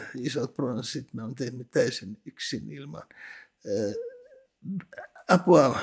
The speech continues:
mä olen vähän s-, saanut kyllä näissä julkisissa töissä. Ja, ja tuota, esimerkiksi Robertin ka-,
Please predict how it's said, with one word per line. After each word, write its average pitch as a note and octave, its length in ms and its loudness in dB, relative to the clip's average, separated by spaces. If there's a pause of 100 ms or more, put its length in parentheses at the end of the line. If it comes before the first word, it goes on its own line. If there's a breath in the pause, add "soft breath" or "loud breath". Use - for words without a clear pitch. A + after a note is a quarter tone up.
(100)
mä C3+ 240 0
olen C3+ 460 -4
vähän D3 260 8
s-, - 240 -4 (320)
saanut B2+ 640 2
kyllä B2 360 4 (200)
näissä - 440 -2
julkisissa B2+ 960 2 (240)
töissä. - 600 -2 (960 loud breath)
Ja, C#3+ 480 0
ja B2 300 -2
tuota, G#2+ 640 2 (1200 loud breath)
esimerkiksi A2+ 760 -2 (340)
Robertin A#2 600 -2
ka-, - 80 -8